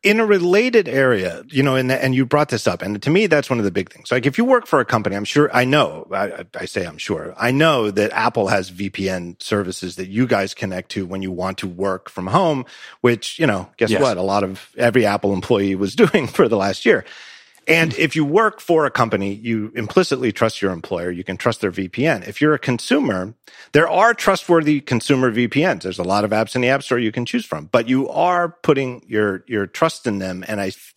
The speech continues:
Speaker 1: feel like some people don't quite understand that. And then, uh, uh, on a related issue, there, a couple of years ago, when, when I O S added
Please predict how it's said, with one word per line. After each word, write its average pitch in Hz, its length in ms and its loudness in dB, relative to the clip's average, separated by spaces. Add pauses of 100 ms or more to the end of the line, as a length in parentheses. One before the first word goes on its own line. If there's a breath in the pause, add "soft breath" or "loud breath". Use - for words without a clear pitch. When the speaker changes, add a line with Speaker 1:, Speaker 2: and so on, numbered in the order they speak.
(120)
Speaker 1:
feel 160 320 0
like 113 380 0 (480 loud breath)
some 156 180 2
people 151 260 2
don't 117 220 2
quite 120 260 2
understand 104 680 -2
that. - 400 -14
And 123 160 0
then, 143 180 0
uh, 139 260 0
uh, 139 120 -10 (160)
on 143 160 2
a 151 40 0
related 175 520 2
issue, 147 260 -2
there, 107 160 -2
a 123 100 -8
couple 202 300 0
of 151 100 -2
years 127 240 2
ago, 90 380 -8 (380 loud breath)
when, 104 400 -4 (320)
when 110 220 -2
I 139 260 0
O 160 100 0
S 127 220 -2 (100)
added 110 560 0